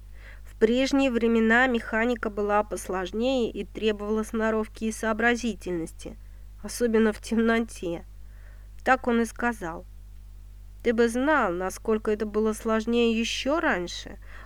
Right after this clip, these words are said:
усмехнулась леди Спенсер. Она села на край кровати, медленно, медленно начала наливать кофе в чашечку. «Чего ж, видел. На картинах Дюрера, к примеру».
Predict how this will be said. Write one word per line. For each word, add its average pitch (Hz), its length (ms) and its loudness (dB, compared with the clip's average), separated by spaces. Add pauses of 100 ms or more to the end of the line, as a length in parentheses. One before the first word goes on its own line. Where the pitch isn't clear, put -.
усмехнулась 214 760 2
леди 196 280 -2
Спенсер. - 680 -8 (680)
Она 320 260 6
села 269 380 4
на 220 160 4
край 214 280 0
кровати, 214 800 -2 (140)
медленно, 233 920 2
медленно 233 640 0
начала 196 500 0
наливать 190 580 -2
кофе 196 360 -8
в - 120 -16
чашечку. - 840 -10 (1200)
«Чего 269 440 6
ж, - 280 -8
видел. 247 600 0 (500)
На 202 80 -2
картинах 233 640 4
Дюрера, 202 520 2
к - 140 -12
примеру». 180 580 -2